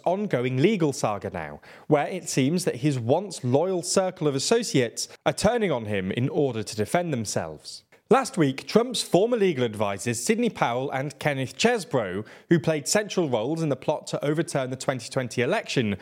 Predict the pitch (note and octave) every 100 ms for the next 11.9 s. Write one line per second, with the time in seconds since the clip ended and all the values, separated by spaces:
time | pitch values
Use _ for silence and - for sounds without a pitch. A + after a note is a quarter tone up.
0 | - - - - A#3 A#3 - - F#3+ B3
1 | G3 B2+ A2+ A2 A2+ - A#3 F3+ - B2
2 | - B2 - B2 G#2 F3+ G#3+ F3 G2 C#2+
3 | - - F#3+ G#3+ G3 G3+ B3 F#3+ F#3+ F3+
4 | A#3 B3 C3+ A2 - - - A3 G#3 -
5 | - A2 A2+ C3 A2+ F3+ C#3+ A2 - -
6 | B2 B2 B2 - F#2 E2 - F3+ D#3 F2
7 | C#2+ - - - _ - - C#3 C3+ F#3
8 | E3+ D#3+ A3 G#3 F#3+ D#3+ D3+ - A#3+ F#3+
9 | - C#3+ D3+ F#3+ F#3 C#3 - D3+ C#3 -
10 | F3 G#3 F3 D#3 B2+ B2 B2 - - C3
11 | B2 - E3 A3 E3 B2 F#2 F#2+ -